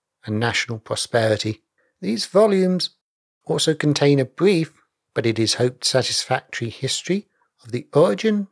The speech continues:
progress, and results of the missionary enterprise, which during the last thirty years has, under the divine blessing, transformed the barbarous, cruel, indolent, and idolatrous inhabitants of Tahiti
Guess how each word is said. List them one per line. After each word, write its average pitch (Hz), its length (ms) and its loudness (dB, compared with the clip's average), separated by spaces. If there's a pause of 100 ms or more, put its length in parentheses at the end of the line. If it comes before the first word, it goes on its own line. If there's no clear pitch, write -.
(180)
progress, 151 480 2
and 143 120 2
results 123 600 0
of - 120 -20
the 104 80 -16
missionary 101 480 -6
enterprise, 110 640 -2 (420)
which - 300 -2
during 202 320 2
the 196 80 -2
last 175 420 -2
thirty 175 320 0
years 156 540 0 (380)
has, 139 360 0
under 160 240 0
the 160 140 -4
divine 156 640 -2 (120)
blessing, 120 500 -4 (440)
transformed 170 600 -2
the - 80 -12 (140)
barbarous, 185 560 2 (480)
cruel, 156 560 -2 (460)
indolent, 147 600 0 (220)
and 123 220 -4
idolatrous 123 840 -2
inhabitants 120 680 -4
of 110 100 -12
Tahiti 139 600 -4